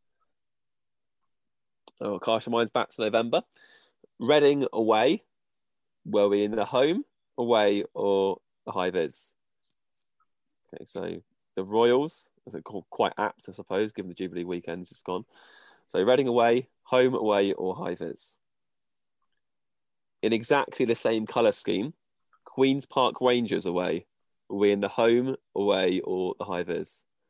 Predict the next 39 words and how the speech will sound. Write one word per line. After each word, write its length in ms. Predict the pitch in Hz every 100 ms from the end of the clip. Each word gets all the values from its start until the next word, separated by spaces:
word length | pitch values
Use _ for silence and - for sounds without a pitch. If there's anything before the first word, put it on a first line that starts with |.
| _ _ _ _
So 120 | 98
Q 200 | - 135
P 160 | - 127
R, 280 | 127 135
again, 240 | 98 113 117
same 220 | 120 123
colours 260 | 127 117 120
as 100 | 107
Reading, 340 | 95 98 110 _
home, 280 | - 101 107
away, 260 | 101 95 92
or 80 | 98
high 160 | 85
vis. 360 | 80 76 - - _ _ _ _ _ _ _ _ _ _ _
You 80 | -
can 80 | 98
see 180 | -
there's 140 | 95 101
a, 60 | -
there's 340 | 104 98 104
a 80 | 107
few 240 | - 139
little 140 | 139 120
ones 200 | 117 117
in 80 | 117
here 120 | 113
that 80 | -
try 200 | 131 123
and 80 |
catch 240 | - - -
you 120 | 107
out, 160 | 117 -
but 80 | -
it 60 | -
should 240 | - -
be 140 | 101
relatively 540 | 95 101 95 90 87 -
home 200 | 156 85
sailing. 380 | 82 85 85